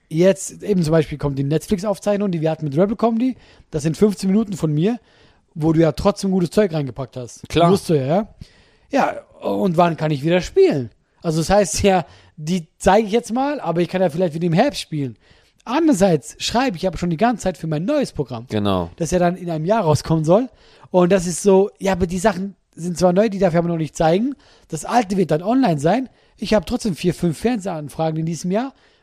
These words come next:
Speaker 1: Meistens ohne Publikum, was noch schlimmer ist. Du zeigst eine gute Nummer, ohne geiles Feedback.
Speaker 2: Ja.
Speaker 1: Ähm, ich glaub, diesmal muss ich in den sauren Apfel beißen und die Leute werden diesmal vielleicht ein bisschen mehr kennen,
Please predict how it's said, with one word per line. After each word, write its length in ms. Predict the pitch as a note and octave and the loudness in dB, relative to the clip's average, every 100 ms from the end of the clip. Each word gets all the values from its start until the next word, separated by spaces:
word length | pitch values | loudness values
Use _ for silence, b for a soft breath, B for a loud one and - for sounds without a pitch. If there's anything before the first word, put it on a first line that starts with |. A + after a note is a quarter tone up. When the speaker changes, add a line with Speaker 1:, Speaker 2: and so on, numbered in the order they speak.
| - | -4
Speaker 1:
Meistens 320 | F3+ G3+ E3+ | 0 0 0
ohne 160 | A#3 F3 | 0 2
Publikum, 540 | A#3 A#3+ F3+ G3 A3+ - | 2 2 2 0 -2 -6
was 180 | F3 C#3 | -4 2
noch 200 | B3 B3+ | 2 4
schlimmer 280 | G#3 E3+ G3 | 4 4 4
ist. 160 | A#3+ | 2
Du 60 | E3 | 0
zeigst 240 | F#3+ - | 0 0
eine 80 | F3+ | -2
gute 220 | G#3 G#3 | -2 0
Nummer, 320 | F#3+ G3 B3 b b b | 0 2 0 b b b
ohne 300 | A#3+ A#3 A3+ | 2 2 2
geiles 320 | F3+ G#3+ G#3 | 0 2 2
Feedback. 500 | - C4 - G3+ A3+ b b | 0 -2 2 0 0 b b
Speaker 2:
Ja. 300 | F#2+ E2+ E2+ - | -2 0 -2 -2
Speaker 1:
Ähm, 500 | F3 E3+ E3 D#3 C#3+ _ b b b b b _ _ - | 2 4 4 0 -6 _ b b b b b _ _ -14
ich 180 | C#3 - | -12 -6
glaub, 460 | D#3 E3+ F#3 F#3 | 0 2 2 0
diesmal 600 | - G#3+ G3+ G3 F3+ F3 F3 _ _ _ | 0 2 2 0 0 0 -4 _ _ _
muss 240 | - D#3+ F3+ | -2 2 2
ich 40 | |
in 60 | F#3 | 2
den 60 | D3 | 2
sauren 200 | D3+ C#3 | 0 0
Apfel 260 | E3+ G3 | -4 -2
beißen 360 | F#3 G#3 - A3+ | 2 0 0 -6
und 100 | D#3 | 0
die 60 | |
Leute 260 | D3 D#3 D3+ | 2 2 0
werden 220 | D3 C#3 | -4 -4
diesmal 360 | C#3 C#3+ D#3 C#3+ | -8 -6 -6 -6
vielleicht 220 | B2 C3 | -8 -10
ein 20 | C3+ | -10
bisschen 240 | C3+ C#3 | -10 -6
mehr 160 | C#3 E3+ | -6 -4
kennen, 320 | - A3+ | -4 -4